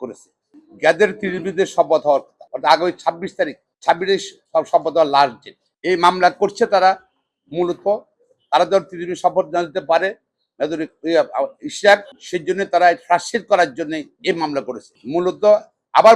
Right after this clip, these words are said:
বলেছে এটা, এখানে সে কোনো এক ক্ষতিগ্রস্ত মানুষ নয়, ক্ষতিগ্রস্ত একটা লোক হইতে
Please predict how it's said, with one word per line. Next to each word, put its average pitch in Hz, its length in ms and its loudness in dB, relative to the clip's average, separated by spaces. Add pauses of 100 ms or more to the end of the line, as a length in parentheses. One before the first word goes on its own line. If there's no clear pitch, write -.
বলেছে 180 340 -2
এটা, 165 180 0 (380)
এখানে 196 220 0 (120)
সে 214 100 -4 (100)
কোনো 214 200 -2
এক 170 60 -2 (200)
ক্ষতিগ্রস্ত 202 480 -2
মানুষ 196 240 -2 (140)
নয়, 113 180 -12 (340)
ক্ষতিগ্রস্ত 202 460 -4 (120)
একটা - 240 0
লোক 226 140 2
হইতে 190 160 -4